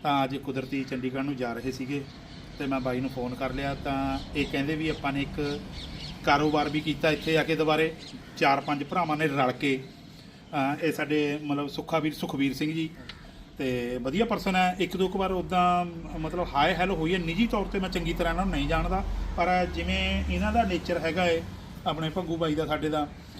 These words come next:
ਵੀ, ਇਸੇ ਤਰੀਕੇ ਨਾਲ ਨੇਚਰ ਇਹਨਾਂ ਦਾ ਵੀ ਹੈਗਾ, ਕਿਉਂਕਿ ਹੁਣ ਸਾਨੂੰ ਪੰਦਰਾਂ ਕੁ ਮਿੰਟ ਹੋ ਗਏ ਤਕਰੀਬਨ ਇੱਥੇ ਬੈਠਿਆਂ ਨੂੰ। ਗੱਲਬਾਤ ਤੋਂ ਬੰਦੇ ਦੀ ਜੱਜਮੈਂਟ ਲਾਈ ਜਾ ਸਕਦੀ ਹੈ, ਹਨਾ। ਤਾਂ ਇਹਨਾਂ ਨੇ ਆਪਣਾ ਚਲੋ, ਸ਼੍ਰੀ ਚਮਕੌਰ ਸਾਹਿਬ ਤੋਂ ਆਪਾਂ ਚੱਲਦੇ, ਤੇ ਰਸਤੇ ਦੇ ਵਿੱਚ, ਜਦੋਂ ਮੋਰਿੰਡੇ ਨੂੰ ਜਾਂਦੇ, ਤੇ ਰਸਤੇ ਦੇ ਵਿੱਚ ਲਠੇੜੀ ਪਿੰਡ ਆਉਂਦਾ ਜੀ,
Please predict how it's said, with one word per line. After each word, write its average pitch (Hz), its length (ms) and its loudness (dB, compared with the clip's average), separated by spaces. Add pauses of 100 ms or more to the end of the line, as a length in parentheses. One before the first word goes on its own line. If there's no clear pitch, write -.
(160)
ਵੀ, 190 80 0
ਇਸੇ 202 340 2
ਤਰੀਕੇ 214 380 0
ਨਾਲ 185 160 2
ਨੇਚਰ 170 280 0
ਇਹਨਾਂ 135 260 -2
ਦਾ 143 100 0
ਵੀ 143 140 0
ਹੈਗਾ, 135 200 -2
ਕਿਉਂਕਿ 151 220 -8
ਹੁਣ 156 140 -4
ਸਾਨੂੰ 151 240 -4
ਪੰਦਰਾਂ 131 280 -4
ਕੁ 139 80 -6
ਮਿੰਟ 135 180 -2
ਹੋ 127 120 -4
ਗਏ 127 100 -2
ਤਕਰੀਬਨ 127 420 -4
ਇੱਥੇ 123 160 -4
ਬੈਠਿਆਂ 123 300 -4
ਨੂੰ। 135 100 -2 (520)
ਗੱਲਬਾਤ 170 360 6
ਤੋਂ 196 80 2
ਬੰਦੇ 170 220 -2
ਦੀ 170 100 -2
ਜੱਜਮੈਂਟ 147 340 0
ਲਾਈ 143 200 2
ਜਾ 123 180 -2
ਸਕਦੀ 101 400 -10
ਹੈ, 110 40 -4
ਹਨਾ। 139 120 -2 (1500)
ਤਾਂ 208 140 6
ਇਹਨਾਂ 220 340 6
ਨੇ 226 480 6
ਆਪਣਾ 196 280 0
ਚਲੋ, 196 220 2
ਸ਼੍ਰੀ 190 220 0
ਚਮਕੌਰ 175 400 0
ਸਾਹਿਬ 185 200 -2
ਤੋਂ 202 100 -2
ਆਪਾਂ 196 160 -2
ਚੱਲਦੇ, 170 300 0
ਤੇ 180 120 -2
ਰਸਤੇ 165 340 0
ਦੇ 175 120 2
ਵਿੱਚ, 151 260 0
ਜਦੋਂ 165 200 -2
ਮੋਰਿੰਡੇ 151 320 0
ਨੂੰ 165 100 -2
ਜਾਂਦੇ, 151 220 0
ਤੇ 165 100 0
ਰਸਤੇ 156 280 -2
ਦੇ 156 120 0
ਵਿੱਚ 139 220 -2
ਲਠੇੜੀ 156 500 2
ਪਿੰਡ 160 240 0
ਆਉਂਦਾ 120 200 -2
ਜੀ, 139 120 -4